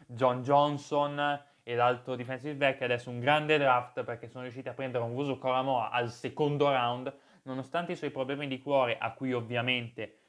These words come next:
anche da tifoso Steelers auguro il meglio.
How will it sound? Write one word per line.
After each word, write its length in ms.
anche 400
da 100
tifoso 320
Steelers 580
auguro 400
il 120
meglio. 800